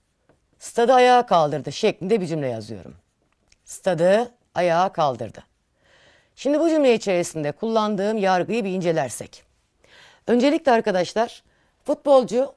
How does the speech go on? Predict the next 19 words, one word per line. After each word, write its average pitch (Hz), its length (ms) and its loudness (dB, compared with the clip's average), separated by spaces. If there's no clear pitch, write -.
başarılı 247 920 2
performans 156 800 -2
derken 208 520 0
ben 202 300 -2
orada 202 500 -6
başarının 226 640 -2
hemen 277 320 0
yanına 170 420 -6
ünlem 202 360 -4
koyuyorsam 220 640 -2
aslında 226 260 -2
şunu 233 180 -4
söylemek 156 420 -6
istiyorum. 127 440 -10
Hiç - 280 -4
de 160 160 -2
başarılı 202 440 -2
olmadığını. 131 640 -8
Yani 277 380 2